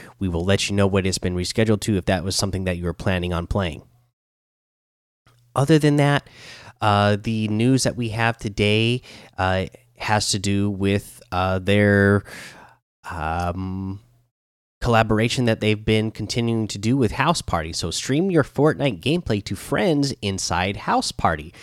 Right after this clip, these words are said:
Beginning November twenty twenty, players on P C and PlayStation have been able to video chat with their friends in Fortnite via House Party. Now players can also stream their Fortnite gameplay to House Party.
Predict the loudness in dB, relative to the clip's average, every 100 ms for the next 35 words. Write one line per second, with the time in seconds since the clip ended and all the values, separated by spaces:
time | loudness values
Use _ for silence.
0 | -20 -20 -14 -8 -2 0 0 2 2 0
1 | -2 -2 -2 0 -2 -2 -2 -2 -6 -8
2 | -20 _ -2 2 2 0 -4 -4 -4 -4
3 | -6 -4 -4 -4 -4 -4 -4 -6 -6 -4
4 | -4 -2 0 0 0 0 -4 -4 -6 -4
5 | -2 0 0 0 -2 -2 -2 -2 -2 -4
6 | -4 -2 -2 -4 -6 -8 -2 -2 0 0
7 | -2 -6 -20 -20 -18 -6 -2 -2 0 -2
8 | 2 2 2 -2 -14 -20 -20 -18 -8 -4
9 | -4 2 2 4 0 -4 -4 -4 0 -2
10 | -2 -2 0 -2 -2 -4 -4 -6 -4 -2
11 | 0 0 -2 -2 -4 -4 -6 -6 -6 -6
12 | -10